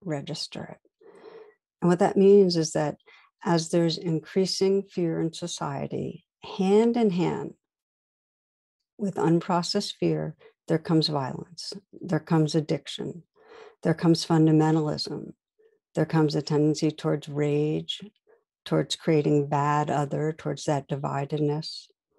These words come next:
I got a, another email in the last week or so. Somebody wrote to me and said that they keep being surprised that they can even feel shocked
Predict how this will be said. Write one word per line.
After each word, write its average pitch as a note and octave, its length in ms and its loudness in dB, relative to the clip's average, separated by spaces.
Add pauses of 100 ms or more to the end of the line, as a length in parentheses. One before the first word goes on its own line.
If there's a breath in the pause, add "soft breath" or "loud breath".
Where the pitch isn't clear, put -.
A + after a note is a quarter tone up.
(800 soft breath)
I E3+ 40 0
got E3 220 4
a, D#3 280 2
another D3+ 540 0
email D3+ 580 0
in C#3+ 80 -4
the C#3+ 80 -2
last C#3+ 360 -6
week D3+ 220 -2
or D#3 40 -4
so. D3 340 -4 (600 loud breath)
Somebody D#3 380 2
wrote D3+ 280 2
to D#3+ 80 -4
me D3+ 120 4
and D3 140 0
said D3+ 240 -2
that D3 140 -8
they D#3 120 -2
keep E3+ 320 -2
being D#3+ 240 6
surprised D#3+ 840 -2
that C#3+ 120 -6
they D#3 100 0
can D#3 220 0
even E3+ 400 0
feel D3+ 260 -8
shocked - 760 -8